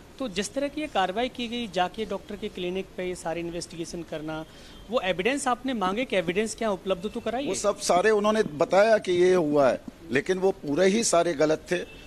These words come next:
Speaker 2: उन्होंने सारे अपराध जो थे, सबसे पहले तो उन्होंने अपराध ही ये कर दिया था कि एक sting operation एक doctor जैसे चिकित्सकीय व्यवसाय के प्रति किया था।
Speaker 1: आपने देखा वो sting operation दिखाया?
Speaker 2: हम्म।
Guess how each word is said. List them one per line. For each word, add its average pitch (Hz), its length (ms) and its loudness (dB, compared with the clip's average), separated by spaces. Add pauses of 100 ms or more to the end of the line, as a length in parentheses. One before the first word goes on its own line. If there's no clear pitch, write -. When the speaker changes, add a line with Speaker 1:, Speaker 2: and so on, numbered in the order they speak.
(160)
Speaker 2:
उन्होंने 160 280 2
सारे 180 440 4
अपराध 160 500 2
जो 165 160 -2
थे, 127 200 -2 (280)
सबसे - 300 0
पहले 180 280 2
तो 180 120 -4
उन्होंने 185 300 2
अपराध 170 380 4
ही 220 120 2
ये 214 80 6
कर 185 160 2
दिया 160 260 2
था 165 280 0 (220)
कि 175 100 6
एक 175 180 0
sting 214 400 2
operation 170 520 2
एक 151 160 0
doctor 143 360 2
जैसे 175 280 2
चिकित्सकीय 147 520 -4
व्यवसाय 147 440 2
के - 120 -6
प्रति 143 280 -4
किया 131 280 2
था। 135 240 -2
Speaker 1:
आपने 262 220 -8
देखा 233 260 -2
वो 269 140 -2
sting 202 240 -8
operation 175 300 -8
दिखाया? 185 380 -8
Speaker 2:
हम्म। 214 160 -6